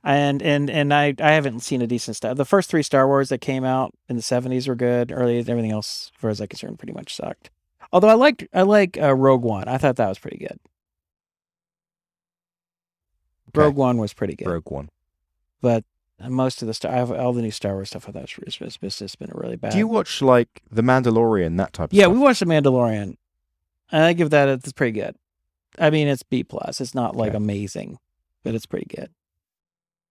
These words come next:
Speaker 1: Yeah, I thought some of it is kinda boring.
Speaker 2: My, uh,
Speaker 1: Like, you know, we like, I mean, it's like a
Speaker 2: my
Speaker 1: family, like,
Speaker 2: friend
Speaker 1: we'll watch it as,
Speaker 2: Sarah
Speaker 1: we'll watch it as a family, and everybody's, everybody seems to enjoy it. It's pretty innocuous.
Speaker 2: My friend Sarah, uh, just watched it for Baby Yoda.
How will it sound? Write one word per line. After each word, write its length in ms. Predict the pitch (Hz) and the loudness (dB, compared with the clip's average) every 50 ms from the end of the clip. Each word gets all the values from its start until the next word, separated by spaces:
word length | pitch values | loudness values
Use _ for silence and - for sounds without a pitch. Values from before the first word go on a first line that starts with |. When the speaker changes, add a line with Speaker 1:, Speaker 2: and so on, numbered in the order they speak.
| _ _ _ _ _ _ _ _ _ _ _ | _ _ _ _ _ _ _ _ _ _ _
Speaker 1:
Yeah, 160 | - 120 113 113 | -10 -8 -8 -6
I 20 | |
thought 240 | 113 - 110 104 - | -4 -4 -4 -4 -6
some 200 | - - 120 110 | -8 -8 -6 -4
of 120 | 107 104 | -4 -4
it 80 | 107 104 | -4 -6
is 140 | 98 - - | -6 -8 -10
kinda 200 | - 107 107 110 | -8 -8 -8 -8
boring. 380 | 113 123 110 107 110 107 107 110 | -8 -8 -6 -6 -6 -6 -4 -4
Speaker 2:
My, 340 | 101 98 98 92 90 82 71 | -4 -2 -2 -2 -2 -4 -6
uh, 40 | - - - - | -8 -10 -10 -6
Speaker 1:
Like, 300 | - 131 127 - - - | -4 -4 -4 -4 -4 -2
you 60 | 190 | 0
know, 80 | 196 | 2
we 100 | 214 247 | 2 4
like, 140 | 185 135 139 | 4 4 4
I 40 | 175 | 4
mean, 80 | 226 247 | 4 2
it's 100 | 254 269 | 4 4
like 100 | 247 - | 4 6
a 40 | 156 | 6
Speaker 2:
my 80 | 143 | 8
Speaker 1:
family, 200 | 160 185 180 - | 8 8 6 6
like, 80 | - - | 6 6
Speaker 2:
friend 140 | 233 226 208 | 6 8 8
Speaker 1:
we'll 40 | - - | 8 8
watch 80 | 101 98 | 6 6
it 40 | 95 | 4
as, 60 | 92 90 | 4 4
Speaker 2:
Sarah 80 | - | 4
Speaker 1:
we'll 100 | 180 202 | 6 6
watch 160 | 196 175 - | 6 6 4
it 80 | - 143 | 2 -2
as 80 | 135 123 | -4 -4
a 60 | 117 | -4
family, 320 | - 110 107 110 110 113 | -2 -4 -2 -2 -2 -2
and 80 | 117 113 | -2 -2
everybody's, 580 | 107 113 107 - 65 - - - - - - _ _ _ _ _ _ _ _ _ _ _ - | -2 -4 -4 -6 -8 -10 -12 -14 -16 -16 -18 _ _ _ _ _ _ _ _ _ _ _ -8
everybody 220 | 113 110 113 104 | -4 -2 -2 -2
seems 240 | - - 95 101 - | -2 -4 -8 -8 -8
to 60 | 98 | -10
enjoy 240 | 95 90 - 80 80 | -10 -8 -10 -10 -10
it. 100 | 85 92 | -10 -12
It's 140 | 95 - - | -12 -14 -14
pretty 200 | - - - - | -14 -14 -12 -12
innocuous. 720 | - - - - - - - - - - - - - - _ _ _ _ _ _ _ _ _ _ _ _ _ _ _ _ _ _ _ _ _ _ _ _ _ _ _ _ _ _ _ _ _ _ _ _ _ | -14 -14 -14 -14 -12 -12 -10 -10 -10 -10 -12 -14 -16 -18 _ _ _ _ _ _ _ _ _ _ _ _ _ _ _ _ _ _ _ _ _ _ _ _ _ _ _ _ _ _ _ _ _ _ _ _ _
Speaker 2:
My 80 | - 101 | -6 -4
friend 280 | - - 107 104 101 | 0 0 0 0 0
Sarah, 640 | - - - 101 98 95 92 90 90 90 87 82 - - | -2 -2 0 2 2 2 2 2 2 0 0 -2 -4 -4
uh, 260 | - 85 80 78 76 | -6 -4 -4 -4 -4
just 280 | 82 - - - - - | -2 -2 -2 -2 0 -2
watched 240 | 95 90 - - - | -2 -2 -2 -6 -8
it 100 | 60 - | -10 -8
for 100 | - 85 | -8 -8
Baby 340 | 78 80 80 80 80 78 76 | -6 -6 -6 -6 -6 -6 -6
Yoda. 380 | 76 73 73 67 - - - | -6 -6 -6 -6 -8 -10 -12